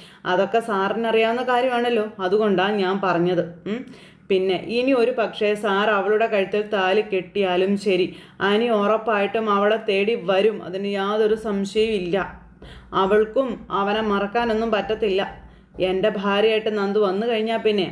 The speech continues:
അവൾ എങ്ങനെ ജീവിക്കണമെന്ന് ഞാനല്ലേ തീരുമാനിക്കുന്നതെന്ന്" സച്ചി. "അപ്പം ആ കാലമൊക്കെ പോയില്ലേ സാറേ? അവളും കാക്കിയിട്ടൊരു പെണ്ണല്ലേ, അപ്പോൾ അവൾക്കും അവളുടേതായ തീരുമാനങ്ങളൊക്കെ കാണില്ലേ?" എന്ന് പറയുമ്പം,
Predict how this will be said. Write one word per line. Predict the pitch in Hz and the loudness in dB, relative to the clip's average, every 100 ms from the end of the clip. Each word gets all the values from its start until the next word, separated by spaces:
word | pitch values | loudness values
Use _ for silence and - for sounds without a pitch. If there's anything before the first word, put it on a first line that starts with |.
| - | -2
അവൾ | 196 220 | 0 2
എങ്ങനെ | 196 208 247 | 2 0 0
ജീവിക്കണമെന്ന് | 196 196 202 208 208 208 202 | 0 0 0 0 0 0 0
ഞാനല്ലേ | 196 185 196 214 233 | 2 2 2 2 2
തീരുമാനിക്കുന്നതെന്ന്" | 226 214 226 226 226 233 226 202 190 214 | 0 -2 -2 -2 0 -2 0 -2 -2 -2
സച്ചി. | 214 175 170 208 - - | -4 -4 -4 -8 -8 -16
"അപ്പം | - - | -10 -2
ആ | 190 233 | 0 0
കാലമൊക്കെ | 269 196 196 220 185 226 - | 0 0 2 0 0 -4 -2
പോയില്ലേ | 196 226 269 233 262 | 2 2 2 2 2
സാറേ? | 233 196 196 226 196 156 - - - | 2 -2 0 2 0 -2 -8 -20 -12
അവളും | - 180 190 226 302 | -4 0 2 2 0
കാക്കിയിട്ടൊരു | 277 226 214 262 311 320 320 | -2 -2 -2 -4 -4 -2 -2
പെണ്ണല്ലേ, | 311 285 339 339 233 - - - | 0 0 2 2 0 -4 -18 -12
അപ്പോൾ | 151 180 226 | -6 0 2
അവൾക്കും | 202 214 214 269 | 2 0 0 -2
അവളുടേതായ | 226 220 226 247 269 285 | 2 4 4 2 2 0
തീരുമാനങ്ങളൊക്കെ | 302 262 269 285 302 302 254 247 | -2 -2 -2 -2 -2 -2 -2 -2
കാണില്ലേ?" | 233 196 220 220 | 0 0 0 0
എന്ന് | 214 220 | -2 -2
പറയുമ്പം, | 180 185 208 | 0 0 0